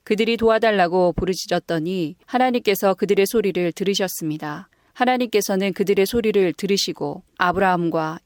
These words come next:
이삭과 야곱에게 하신 약속을 기억하셨습니다. 하나님께서는 이스라엘 백성의 고통을 보시고 그들에게 관심을 가지셨습니다. 출애굽기 삼 장, 모세가 이드로의 양떼를 돌보고 있던 때의 일입니다.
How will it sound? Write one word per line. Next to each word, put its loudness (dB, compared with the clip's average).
이삭과 -4
야곱에게 2
하신 -4
약속을 -2
기억하셨습니다. -4
하나님께서는 0
이스라엘 0
백성의 0
고통을 0
보시고 -4
그들에게 0
관심을 -2
가지셨습니다. -6
출애굽기 -2
삼 -6
장, -8
모세가 0
이드로의 0
양떼를 0
돌보고 -2
있던 -4
때의 -4
일입니다. -6